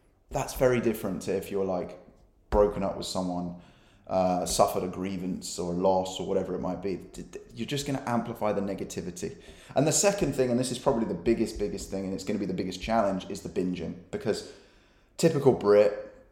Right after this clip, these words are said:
binge drinker, right here. And, uh, I wanna be able to be in control, be honest with you.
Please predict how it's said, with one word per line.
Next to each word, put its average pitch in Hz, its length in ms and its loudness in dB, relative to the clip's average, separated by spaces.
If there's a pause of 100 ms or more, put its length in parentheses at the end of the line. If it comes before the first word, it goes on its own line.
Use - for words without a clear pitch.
(120)
binge 113 380 6
drinker, 95 480 -2 (640)
right 95 280 2
here. 85 320 -8 (520)
And, 98 680 2
uh, 92 580 2 (1040)
I 135 140 8
wanna 147 240 8
be 113 160 2
able 104 220 4
to 98 200 -8 (640)
be 113 160 2
in 101 120 -4
control, - 560 -4 (1080)
be 92 100 0
honest 95 220 -2
with 117 100 0
you. 135 180 -2